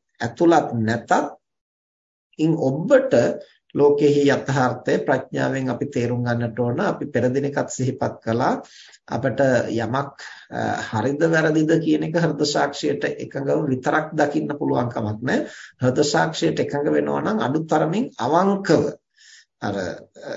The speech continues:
තමන්ගේ වපසරිය තුල තමන්ට දැනෙන තමන්ගේ දැනුමේ බුද්ධියේ ප්‍රමාණයට යමක් නිවැරදිව කරන්න පුළුවන් හෘද සාක්ෂියට එකඟව කටයුතු කරනවා.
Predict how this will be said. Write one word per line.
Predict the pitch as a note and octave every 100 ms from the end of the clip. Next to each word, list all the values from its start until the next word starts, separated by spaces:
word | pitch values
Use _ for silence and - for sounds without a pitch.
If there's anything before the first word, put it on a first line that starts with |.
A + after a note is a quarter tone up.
| -
තමන්ගේ | - A#2+ C#3+ D3+ D#3+ D#3+
වපසරිය | D#3+ D3+ D#3 - C#3+ D3 D3
තුල | D3 D3 D3 B3+ E4+ -
තමන්ට | B2+ B2 C#3 C#3+ D3
දැනෙන | B2 A2+ B2+ C#3 D#3+
තමන්ගේ | D#3 C3 C3+ C#3 C#3 C#3 C3+ - - A#2+
දැනුමේ | A#2+ A#2+ C3 C#3+ C#3+
බුද්ධියේ | C#3 C3 B2+ D3 D3 D#3
ප්‍රමාණයට | D3 D3 D3 C#3+ C#3+ D3 D3+ D3 D3 B3 - - -
යමක් | D3+ D3+ D#3 -
නිවැරදිව | D3 C#3+ C#3 C3 C#3+ C3+
කරන්න | C#3+ C3+ C3+ C3+
පුළුවන් | C#3 C3 F3 G3
හෘද | C#3+ C#3+
සාක්ෂියට | E3 C3+ B2+ - C3+ C3
එකඟව | C#3+ C3+ C3 C#3+
කටයුතු | C#3 C3+ C3 D#3+
කරනවා. | - A#2+ G2+ D#2